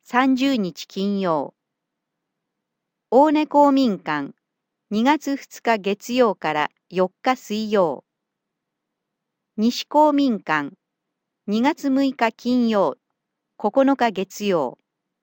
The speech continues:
本町公民館、二月十二日木曜、十三日金曜。以上。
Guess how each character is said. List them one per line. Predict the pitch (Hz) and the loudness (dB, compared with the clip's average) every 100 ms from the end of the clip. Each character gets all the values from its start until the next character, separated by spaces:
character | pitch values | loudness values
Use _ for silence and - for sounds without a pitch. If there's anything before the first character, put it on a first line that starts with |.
| _ _ _ _ _ _ _ _ _ _ _ _ | _ _ _ _ _ _ _ _ _ _ _ _
本 | 285 320 | 0 0
町 | - 302 302 | 0 0 0
公 | - 285 277 | 4 4 4
民 | 262 214 | 2 0
館、 | 165 147 139 139 _ _ _ _ _ _ _ _ | -4 -4 -4 -8 _ _ _ _ _ _ _ _
二 | 208 240 | -2 0
月 | 277 285 285 | 0 -2 -6
十 | 208 254 269 | -4 -2 0
二 | 247 240 | 0 0
日 | 240 226 208 202 _ | -2 -4 -10 -12 _
木 | 190 196 254 | -8 -6 -2
曜、 | 247 226 170 139 _ _ _ _ _ _ _ | 2 2 0 -4 _ _ _ _ _ _ _
十 | - 262 | -6 -4
三 | 285 269 269 214 | -2 -2 0 -2
日 | 170 - 156 | -6 -12 -14
金 | - 185 190 | -8 -6 -6
曜。 | 180 143 - _ _ _ _ _ _ _ _ _ _ _ - | -6 -6 -8 _ _ _ _ _ _ _ _ _ _ _ -6
以 | 254 | -4
上。 | 202 165 127 | -2 -2 -2